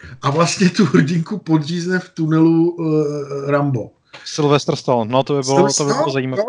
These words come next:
Speaker 1: jo,
Speaker 2: no.
Speaker 1: že vlastně jako, to by bylo jako zajímavý takový vyústění.
Speaker 2: Crossover.
Speaker 1: Crossover.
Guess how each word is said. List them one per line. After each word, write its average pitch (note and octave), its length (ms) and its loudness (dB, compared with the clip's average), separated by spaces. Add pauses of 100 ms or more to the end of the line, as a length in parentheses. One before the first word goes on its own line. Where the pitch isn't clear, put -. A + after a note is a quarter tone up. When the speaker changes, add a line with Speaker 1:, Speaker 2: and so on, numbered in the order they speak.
Speaker 1:
jo, G#3 60 -10
Speaker 2:
no. - 40 -8
Speaker 1:
že G#3+ 120 -4
vlastně G3+ 360 -2
jako, G3+ 340 -2
to G3 120 -4
by G3+ 80 -2
bylo G#3 160 0
jako G3+ 180 -2
zajímavý F3+ 460 2
takový F#3 260 -4
vyústění. E3+ 200 -4
Speaker 2:
Crossover. D3 560 2 (440)
Speaker 1:
Crossover. E3 540 2